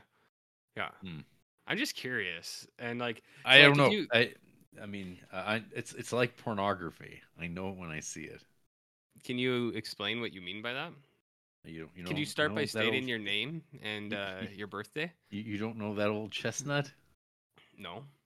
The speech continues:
Speaker 1: I'd like you to explain it.
Speaker 2: I think it was the Supreme Court of America. <laughs> Like, "I know when I see it."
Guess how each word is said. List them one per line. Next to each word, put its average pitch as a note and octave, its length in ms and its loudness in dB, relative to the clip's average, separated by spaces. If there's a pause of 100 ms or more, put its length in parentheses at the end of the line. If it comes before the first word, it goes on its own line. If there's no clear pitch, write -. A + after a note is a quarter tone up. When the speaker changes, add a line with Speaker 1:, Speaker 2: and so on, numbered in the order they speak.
(920)
Speaker 1:
I'd A#2+ 100 -4
like C#3 180 0
you C#3 80 0
to C3 80 0
explain D3 380 -8
it. F2 140 -12 (120)
Speaker 2:
I - 100 -20
think A#2 100 -6
it C#3+ 40 -2
was G#2 80 -6
the E2 60 -12
Supreme - 420 -10
Court - 420 -12 (120)
of D#2 80 -18
America. D#2+ 720 -16
<laughs> - 40 -20 (300)
Like, - 280 -20 (420)
"I G#2+ 240 -2
know G#2+ 160 -6
when G2+ 300 -8
I F#2 120 -10
see A2+ 280 -8
it." F2 180 -12